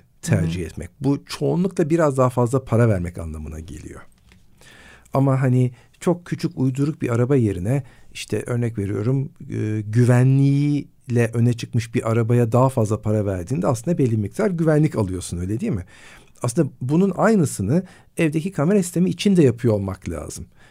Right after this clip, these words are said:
Speaker 1: İki marka var. Bir tanesi çok biliniyor, işte Türk büyük bir marka ya da yabancı, hiç önemli değil. Ama bir tane de var, onun yarı fiyatı işte,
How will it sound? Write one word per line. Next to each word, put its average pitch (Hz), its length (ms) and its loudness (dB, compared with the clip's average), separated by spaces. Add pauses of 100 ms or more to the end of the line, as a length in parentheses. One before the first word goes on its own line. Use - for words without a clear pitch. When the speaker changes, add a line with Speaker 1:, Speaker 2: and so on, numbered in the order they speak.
(160)
Speaker 1:
İki 175 200 0
marka 165 400 2
var. 117 200 2
Bir 156 100 -2
tanesi 139 300 -2
çok 190 300 0
biliniyor, 117 460 0 (300)
işte 117 320 -2 (140)
Türk 117 360 0
büyük 120 260 2
bir 120 60 2
marka 95 400 -2
ya 135 200 2
da 107 160 0 (140)
yabancı, 95 360 -4
hiç - 120 -14
önemli 78 400 -10
değil. 190 200 -6 (680)
Ama 180 200 4
bir 208 80 0
tane 151 320 4
de 123 120 2
var, 190 120 6
onun 165 180 4
yarı 170 260 6
fiyatı 180 580 0 (360)
işte, 127 420 -6